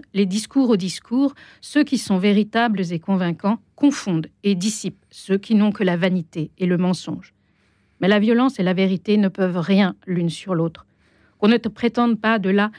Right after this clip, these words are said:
néanmoins, que les choses soient égales. Car il y a cette extrême différence que la violence n'a qu'un cours borné par l'ordre de Dieu,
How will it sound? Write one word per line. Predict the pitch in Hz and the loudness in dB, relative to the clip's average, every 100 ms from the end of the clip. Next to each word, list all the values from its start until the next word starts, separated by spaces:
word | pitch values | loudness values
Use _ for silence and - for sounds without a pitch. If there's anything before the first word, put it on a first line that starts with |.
| - | -8
néanmoins, | 190 196 196 196 202 | 0 2 4 4 2
que | 202 | 0
les | 175 170 | -2 -2
choses | - 190 170 | 0 -2 -2
soient | - 170 165 | -4 -6 -4
égales. | 165 165 180 175 _ _ _ _ | -2 -2 -4 -8 _ _ _ _
Car | - 202 | 2 4
il | 226 | 4
y | |
a | 277 | 2
cette | 277 226 - | 0 -4 -4
extrême | 247 - - 269 285 240 | -4 -4 -2 4 4 4
différence | 208 - 190 202 233 262 - _ _ | 0 -2 0 2 0 -2 -8 _ _
que | 208 | 2
la | 220 | 2
violence | 226 254 277 277 233 | 4 4 4 2 0
n'a | 185 | -2
qu'un | 202 190 | -2 -4
cours | - 196 180 | -2 -2 0
borné | 165 202 208 214 | 2 4 4 2
par | 220 175 180 | -2 -4 -2
l'ordre | 185 190 180 | -2 -2 -2
de | 160 | -4
Dieu, | 156 160 165 | -4 -4 -6